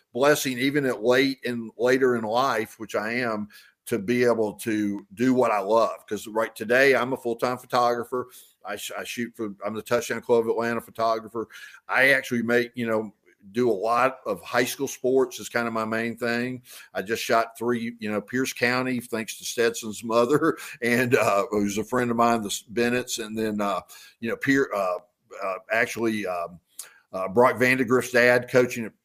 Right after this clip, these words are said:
at, uh, Prince Avenue. I, I got, uh, through them. And then my cousin Catfish Jackson, who you know, got me into Savannah Christian. So I was able to shoot all those games. But I do a lot of work at Mount Pisgah and at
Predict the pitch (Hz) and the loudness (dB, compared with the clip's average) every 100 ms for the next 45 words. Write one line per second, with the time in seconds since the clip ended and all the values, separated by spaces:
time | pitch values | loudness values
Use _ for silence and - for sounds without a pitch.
0 | - 101 - 98 87 - 127 - 117 120 | -6 -6 -6 -8 -8 -4 -4 2 4 4
1 | 120 120 123 123 104 98 90 98 107 101 | 2 2 4 4 2 -2 -6 -4 -4 -4
2 | - 98 90 _ _ - 120 117 113 123 | -10 -8 -10 _ _ -6 -2 2 4 4
3 | 123 107 113 113 120 - 127 117 107 127 | 2 0 -2 0 -2 2 0 0 0 0
4 | 117 123 120 120 120 120 117 104 110 117 | 0 -4 -2 2 2 0 -6 -6 -4 -2
5 | 117 113 117 120 - - - 113 113 117 | 0 2 2 0 -8 -10 0 0 2 0
6 | 117 107 101 113 110 107 120 113 - 117 | 0 -2 -2 -2 -2 -4 -4 -4 -4 -10
7 | 113 - 101 98 95 98 113 107 101 123 | -8 -4 -2 -2 -4 -2 -2 -2 -8 -4
8 | 110 104 107 107 - 107 - 113 131 143 | 0 0 0 -2 -4 -6 -2 4 6 6
9 | 135 127 120 127 123 104 - - - 117 | 6 4 4 2 2 -4 -10 -20 -12 -4
10 | 120 - 135 131 - 135 110 107 107 104 | -4 0 0 2 2 2 2 -2 -2 -4